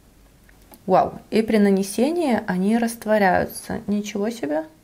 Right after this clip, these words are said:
Если бы вы только знали, сколько порой стоит сделать вот такую миниатюру. Ого, маска очень густая.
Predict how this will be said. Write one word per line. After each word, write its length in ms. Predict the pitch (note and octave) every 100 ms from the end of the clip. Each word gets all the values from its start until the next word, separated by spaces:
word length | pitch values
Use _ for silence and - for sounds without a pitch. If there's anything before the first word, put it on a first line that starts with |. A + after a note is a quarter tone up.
| _
Если 240 | G#3+ A3 G3+
бы 100 | F#3
вы 100 | F#3
только 320 | G3+ G3 F#3+
знали, 280 | G3+ B3+ D4
сколько 680 | - A3 A3 A3 F#3 F3+ F3+
порой 300 | F#3 F#3 G3
стоит 440 | - A#3 C#4+ C4
сделать 420 | G3+ G#3 A#3 A#3
вот 160 | G3 -
такую 340 | F#3+ - A3+
миниатюру. 680 | A3+ G3+ G3+ G3+ G3+ F3 - - - - - -
Ого, 440 | - G3 F3+ G3+ A3+
маска 320 | F#3 F3+ - E3+
очень 300 | F#3+ G3+ F#3
густая. 500 | F#3 - - -